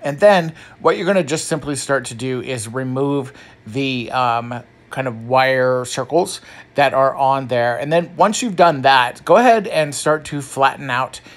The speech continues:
that end that you clipped off with your wire cutters. And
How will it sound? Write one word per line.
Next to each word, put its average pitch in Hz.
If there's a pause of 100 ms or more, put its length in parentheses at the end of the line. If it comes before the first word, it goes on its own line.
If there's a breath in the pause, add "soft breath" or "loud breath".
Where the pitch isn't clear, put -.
(200 loud breath)
that 131
end 139
that 135
you 127
clipped -
off 123
with 123
your 120
wire 131
cutters. 123 (360 loud breath)
And 151